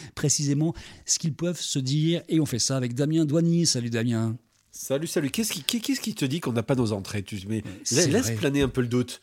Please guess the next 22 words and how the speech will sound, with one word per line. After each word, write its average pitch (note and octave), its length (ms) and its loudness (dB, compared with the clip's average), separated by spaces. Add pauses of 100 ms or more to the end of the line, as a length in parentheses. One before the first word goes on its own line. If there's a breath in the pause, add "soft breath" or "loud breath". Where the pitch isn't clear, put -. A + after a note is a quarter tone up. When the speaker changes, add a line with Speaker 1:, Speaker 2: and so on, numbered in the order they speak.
(160 loud breath)
Speaker 1:
C'est - 220 -2
vrai. B2 180 0
Non, A2+ 120 0
mais A#2 100 0
je, A2+ 220 0
en A2+ 80 -2
fait, D3 180 0
je, B2+ 180 -2
je A#2 140 -2
suis A2 220 -2
fou - 200 -4
parce G2+ 200 -6
que F#2+ 420 -4
Fabrice A2 380 -4
Epelboin A2+ 540 0 (140)
est D3 200 0
dans A2 160 -4
tous - 160 -4
les A#2 80 -2
cercles F#2+ 320 -6
de D#2+ 80 -8
pouvoir, B2 440 0